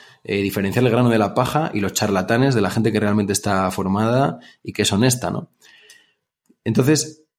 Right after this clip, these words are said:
es muy importante hacer ese trabajo de gestión emocional, de autoconocimiento y de gestión del estrés para, para poder comunicar bien, hablar en público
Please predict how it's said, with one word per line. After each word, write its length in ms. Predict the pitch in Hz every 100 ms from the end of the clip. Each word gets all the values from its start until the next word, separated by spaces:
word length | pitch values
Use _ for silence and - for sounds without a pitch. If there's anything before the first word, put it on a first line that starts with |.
| _
es 140 | 127 123
muy 160 | 165
importante 400 | 202 143 143 147
hacer 160 | 131 139
ese 160 | 131
trabajo 680 | 123 110 117 127 143 143 -
de 480 | 104 98 98 95 95
gestión 320 | 92 101 117 123
emocional, 840 | 120 120 104 110 127 135 143 -
de 80 | 104
autoconocimiento 1080 | 98 95 98 98 95 98 101 120 120 131 135
y 60 |
de 100 | 104
gestión 300 | 92 98 107
del 120 | 113 104
estrés 420 | - 110 127 -
para, 500 | - 95 95 92 -
para 220 | 92 95
poder 240 | 95 101
comunicar 500 | 104 110 101 98 104
bien, 260 | 98 107 107
hablar 200 | 95 98
en 140 | 95
público 560 | 95 101 101 - 120 120